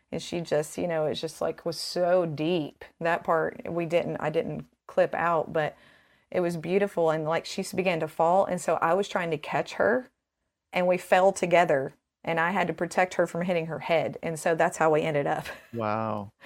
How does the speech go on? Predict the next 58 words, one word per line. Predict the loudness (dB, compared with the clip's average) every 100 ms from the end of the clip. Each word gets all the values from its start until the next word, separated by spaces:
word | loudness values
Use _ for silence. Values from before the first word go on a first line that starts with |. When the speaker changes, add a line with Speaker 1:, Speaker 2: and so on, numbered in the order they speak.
| -16 -16 -4
Speaker 1:
So | -2
she, | -2 0
Speaker 2:
Wow. | 4 6 6
Speaker 1:
she | 4
fell | 4 6 8
and | 8
I |
was | 4 2
catching | 4 4 4 0
and | 0
I |
went | 0 2
back | 4 4 6
with | 6 8
her. | 6 4 2 -8 -12 -2
And | 2 4
then, | 4 2 0 -8 -16 -6
and | -2 2
then | 4 4
w-, | 2 0
I | 0
caught | 0 6 8 8 6
her | 6 6
and | 6
I | 2
have | 4 6
her | 4
in |
my | 4 2
arms. | 4 4 2
And | 0 2
then |
I | 0
just | 0 0
gently | 0 2 -2
kinda | 0 0 4
let | 4 4
her | 4
lay | 6 6 4
in | 2
my | -2
lap | 2 4 2 0
because | -2 0 -2
she's | -2 -2 0
in | 2 4
the | 4
Speaker 2:
Mm. | 6
Speaker 1:
middle | 6 8 6
of | 6 2
weeping | 2 0 0 -2 -2
and | -4 -2
I | -2
never | 0 4 4 4 2
want | 2 0 -2
to | -4
disturb | -4 -2 2 4 4
that | 0 -2
place. | 0 0 -2 -8